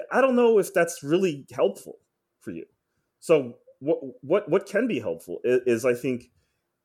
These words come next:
um, and I think these people have, like, someone was contacting me recently about,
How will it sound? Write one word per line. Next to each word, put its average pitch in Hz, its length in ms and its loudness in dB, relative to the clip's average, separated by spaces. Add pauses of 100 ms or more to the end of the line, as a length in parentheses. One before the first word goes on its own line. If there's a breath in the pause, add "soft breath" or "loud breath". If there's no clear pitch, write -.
(120)
um, 117 520 2 (840)
and 151 140 4
I 160 100 4
think 240 140 -2
these 254 140 0
people 196 260 -2
have, 160 120 4
like, 139 120 2
someone 180 240 2
was 160 120 0
contacting 147 540 -2
me 123 80 -2
recently 117 480 -4
about, 95 460 0